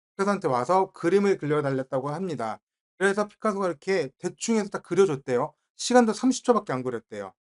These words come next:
그런데 뭐 돈을 큰 금액을 달라고 요청을 했다는 거죠. 화가 이만큼 났습니다. 이만큼 나가지고 그 부인이 화를 냈다고 해요. 그러니까 피카소가 하는 말, "나는 당신한테 그 그림을 그려주기 위해 삼십 년, 사십 년 동안 노력을 해왔어."라고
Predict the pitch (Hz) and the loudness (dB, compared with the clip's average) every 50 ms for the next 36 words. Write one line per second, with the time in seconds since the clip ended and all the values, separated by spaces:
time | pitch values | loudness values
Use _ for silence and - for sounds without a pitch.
0 | _ _ _ _ _ _ - 185 185 180 180 196 185 151 117 - - _ _ _ | _ _ _ _ _ _ -2 -2 -2 2 2 2 2 2 0 -6 -12 _ _ _
1 | _ _ _ _ _ - 143 151 170 190 196 196 196 - - 285 285 277 269 247 | _ _ _ _ _ -20 -8 -2 0 2 2 0 0 -2 0 2 2 4 4 2
2 | 240 208 190 180 160 - 139 135 139 139 127 120 127 127 - 160 151 147 151 147 | 2 2 0 -2 -4 -6 -6 -4 -4 -4 -4 -6 -6 -8 -6 -6 -6 -6 -6 -4
3 | 170 165 156 135 117 107 98 98 92 - _ _ _ _ _ _ _ _ - 165 | -4 -4 -4 -6 -8 -10 -12 -16 -18 -20 _ _ _ _ _ _ _ _ -14 -12
4 | 160 151 113 113 220 185 175 175 143 - 160 143 123 107 - - - 135 120 - | -12 -10 -12 -12 -12 -10 -8 -8 -8 -8 -10 -10 -10 -10 -12 -16 -16 -16 -16 -18
5 | _ _ - 151 - 151 135 127 127 131 120 117 131 135 160 147 117 - _ _ | _ _ -20 -16 -10 -8 -6 -4 -4 -6 -6 -8 -8 -8 -6 -6 -8 -10 _ _
6 | _ _ _ _ _ _ - 240 233 - 202 233 240 233 214 214 202 185 151 214 | _ _ _ _ _ _ -6 -6 -4 0 2 2 2 4 4 2 2 2 4 6
7 | 247 247 233 180 151 - 170 156 160 165 147 131 113 104 104 _ _ _ _ - | 6 8 8 6 6 4 2 4 4 4 4 2 0 -4 -8 _ _ _ _ -10
8 | 151 147 147 156 143 - - - 226 196 214 214 208 196 160 147 156 160 131 101 | -10 -8 -8 -10 -10 -10 -4 -4 -2 0 0 0 0 0 0 0 0 0 0 -2
9 | - _ _ _ _ _ _ _ 143 156 190 233 247 240 208 208 208 196 220 220 | -6 _ _ _ _ _ _ _ 4 6 8 8 6 6 4 4 2 4 2 2
10 | 214 202 208 202 196 - 214 214 - 190 180 190 185 185 170 170 160 160 160 147 | 2 2 2 0 2 0 0 2 2 2 2 4 2 2 -2 -2 -2 -2 -2 -2
11 | 151 143 139 127 127 131 151 175 208 214 208 _ _ _ _ _ _ 233 240 214 | -6 -10 -8 -6 -4 -2 0 0 -2 -4 -6 _ _ _ _ _ _ -4 0 2
12 | 247 247 208 143 110 - _ _ _ - - - 156 156 - 214 214 214 196 202 | 4 4 4 2 0 -4 _ _ _ -10 -4 -2 -2 0 0 2 2 0 0 -2
13 | - 175 175 160 147 135 135 139 151 143 151 156 185 196 170 143 - - - 160 | -4 -2 -2 -2 0 0 0 -2 0 -2 0 0 0 0 0 -2 -6 -6 -4 -2
14 | 170 151 117 - _ _ _ _ _ _ _ 123 123 127 160 175 196 208 208 208 | -2 -2 -2 -6 _ _ _ _ _ _ _ -14 -8 -4 -2 0 0 -2 -4 -8